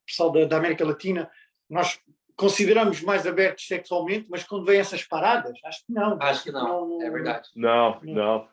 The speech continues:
Speaker 3: Aí, não, o pessoal pensa que a gente é aberto pra caramba, tipo,
Speaker 1: Mas não
Speaker 3: mó
Speaker 1: é,
Speaker 3: liberal,
Speaker 1: não é.
Speaker 3: caralho. A gente não
Speaker 2: Igual
Speaker 3: é,
Speaker 2: a
Speaker 3: mano, a gente é
Speaker 2: sauna.
Speaker 3: mó conservador.
Speaker 2: Você vai
Speaker 1: Igual,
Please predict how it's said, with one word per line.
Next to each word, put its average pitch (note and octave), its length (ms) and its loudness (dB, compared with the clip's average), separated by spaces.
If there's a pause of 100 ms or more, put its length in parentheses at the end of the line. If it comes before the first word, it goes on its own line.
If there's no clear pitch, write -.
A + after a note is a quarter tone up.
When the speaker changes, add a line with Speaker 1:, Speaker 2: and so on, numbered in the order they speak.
(140)
Speaker 3:
Aí, D3 240 2
não, G3 300 2
o C#3 100 -2
pessoal F3 380 0
pensa G#3+ 300 -2
que - 80 -8
a D#3+ 60 -4
gente E3 220 -6
é E3 40 0
aberto D3+ 400 -4
pra D#3+ 140 -12
caramba, B2 520 -2
tipo, G#2+ 540 0
Speaker 1:
Mas A3 160 2
não D4 120 6
Speaker 3:
mó A#3+ 80 4
Speaker 1:
é, D#4 180 6
Speaker 3:
liberal, A2 320 0
Speaker 1:
não - 80 0
é. - 180 4
Speaker 3:
caralho. C#3+ 520 2
A D3+ 40 0
gente G3+ 240 -4
não A3 100 2
Speaker 2:
Igual F#3+ 140 6
Speaker 3:
é, - 20 10
Speaker 2:
a C4+ 40 8
Speaker 3:
mano, C4+ 100 6
a C4+ 40 0
gente B3 80 2
é - 40 6
Speaker 2:
sauna. C4+ 280 6
Speaker 3:
mó F3 80 0
conservador. G3 340 -4
Speaker 2:
Você G3+ 60 0
vai A#3 120 2
Speaker 1:
Igual, C4 140 4